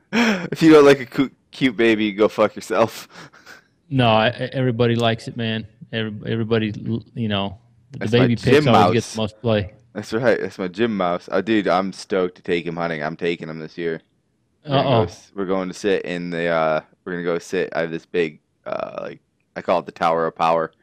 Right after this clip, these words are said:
Speaker 1: It's like a four-by-six on, uh, some six-by-sixes, and it's got, you know, like, a shed roof, some chairs up there. I'm gonna take him, a mama. Even, I don't even care if he, <laughs> if all the dough run off 'cause he's doing whatever, but,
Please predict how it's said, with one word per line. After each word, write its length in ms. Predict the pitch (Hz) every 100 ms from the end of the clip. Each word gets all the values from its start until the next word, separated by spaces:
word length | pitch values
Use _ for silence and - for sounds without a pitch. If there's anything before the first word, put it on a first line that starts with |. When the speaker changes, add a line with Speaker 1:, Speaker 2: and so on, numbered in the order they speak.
| _ _ _ _
Speaker 1:
It's 140 | -
like 100 | 95
a 80 | 82
four-by-six 840 | - 90 87 85 80 87 82 -
on, 280 | 82 78 78
uh, 180 | 78 73
some 200 | - 82
six-by-sixes, 1080 | - 85 - 80 80 - 80 - 80 80 -
and 100 | -
it's 100 | 78
got, 220 | - 60 62
you 60 |
know, 80 | 57
like, 160 | 50 52
a 40 |
shed 340 | - 107 92 90
roof, 420 | 98 98 98 -
some 180 | - 85
chairs 400 | 82 90 85 87
up 140 | 85 -
there. 240 | 85 85
I'm 80 | 87
gonna 100 | 85
take 280 | 85 82 78
him, 180 | 82 80
a 60 |
mama. 380 | 78 71 78 78 _ _ _ _
Even, 240 | 117 117 -
I 120 | 104
don't 100 | 120
even 160 | 95 90
care 220 | - 101
if 100 | 95
he, 180 | 110 98
<laughs> 500 | 92 - - _ _
if 120 | - -
all 180 | 87
the 80 | 98
dough 200 | 90 98
run 220 | 95 95 92
off 320 | 92 85 -
'cause 120 | 95
he's 240 | - 90 87
doing 260 | 90 87
whatever, 300 | 87 90 85
but, 360 | 80 82 82